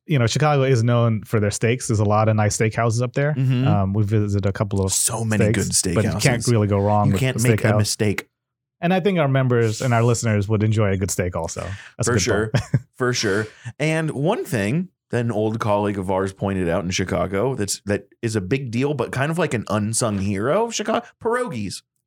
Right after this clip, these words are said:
Speaker 1: Pierogi, that's fair. Oh, that's right. We visited a great pierogi place last time in, uh, um, uh, our last show that we attended.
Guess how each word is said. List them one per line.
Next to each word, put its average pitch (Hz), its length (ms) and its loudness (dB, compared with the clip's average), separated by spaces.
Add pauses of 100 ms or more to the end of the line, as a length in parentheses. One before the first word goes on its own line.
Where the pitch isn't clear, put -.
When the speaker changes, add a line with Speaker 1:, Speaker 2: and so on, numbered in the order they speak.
(140)
Speaker 1:
Pierogi, 131 240 0
that's 120 180 0
fair. 120 400 0
Oh, 117 80 0
that's 127 220 0
right. 135 200 2 (380)
We 120 100 0
visited 117 300 2
a 110 40 2
great 120 240 0
pierogi 127 280 2
place 107 240 0
last 101 220 -2
time 101 240 -2
in, 98 160 -2
uh, 95 240 -2 (760)
um, 90 380 -8 (240)
uh, 107 240 2
our 107 140 2
last 107 180 0
show 107 160 2
that 95 80 2
we 95 100 0
attended. 95 400 -2